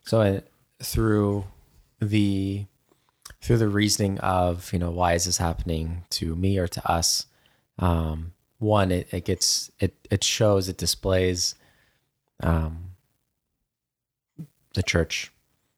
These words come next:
um, being the hands and feet and caring for people who are going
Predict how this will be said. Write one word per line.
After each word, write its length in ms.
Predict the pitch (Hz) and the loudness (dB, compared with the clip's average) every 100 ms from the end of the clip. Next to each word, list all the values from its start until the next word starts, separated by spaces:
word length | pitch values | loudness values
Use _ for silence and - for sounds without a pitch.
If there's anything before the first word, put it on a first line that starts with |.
| _ _ - | _ _ -2
um, 600 | 85 78 76 - - 101 - _ _ _ _ _ _ | 2 2 -2 -6 -10 -14 -16 _ _ _ _ _ _
being 200 | 101 90 | 2 4
the 80 | 85 | 2
hands 300 | 85 85 82 | -2 -4 -4
and 140 | 82 | -8
feet 340 | - 82 82 - | -4 -4 -4 -6
and 160 | 85 | -8
caring 300 | - 78 76 | -2 -2 -2
for 140 | - - | -6 -6
people 360 | 82 78 78 | -6 -4 -4
who 120 | - | -2
are 80 | 78 | -4
going 400 | 76 76 73 82 | -4 -6 -6 -8